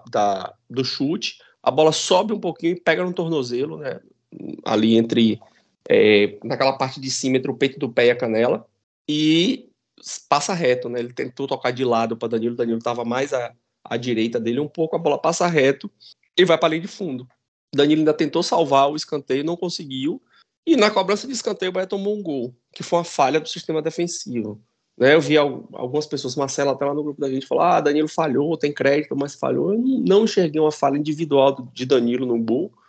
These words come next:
é uma falha geral do sistema defensivo. Esse gol, de imediato, ele afetou o Bahia, porque logo em seguida, Luiz Henrique errou a bola no meio, Ignácio errou novamente, falhou novamente na cobertura, na,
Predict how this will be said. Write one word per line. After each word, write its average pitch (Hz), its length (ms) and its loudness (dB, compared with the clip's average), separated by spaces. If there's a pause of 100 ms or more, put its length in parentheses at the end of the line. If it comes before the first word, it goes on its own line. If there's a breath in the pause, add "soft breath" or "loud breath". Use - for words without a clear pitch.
(280 soft breath)
é 143 160 2
uma 160 240 2
falha 147 480 2
geral 147 600 2
do 135 80 -12
sistema 135 340 -8
defensivo. 117 720 -6 (380 soft breath)
Esse 202 340 2
gol, 143 320 -2
de 139 200 -4
imediato, 156 760 0
ele 175 240 -2
afetou 180 440 -4
o 139 40 -8
Bahia, 123 440 -4 (260)
porque 147 240 -6
logo 175 340 2
em 226 40 -4
seguida, 143 480 -6
Luiz 185 320 -4
Henrique 185 320 -2
errou 190 200 -2
a 175 40 -2
bola 170 200 -4
no 170 120 -6
meio, 135 340 -2 (300)
Ignácio 190 600 0
errou 208 200 4
novamente, 190 760 -4 (160)
falhou 175 460 0
novamente 165 400 -4
na 160 80 -6
cobertura, 151 500 -4
na, 147 240 0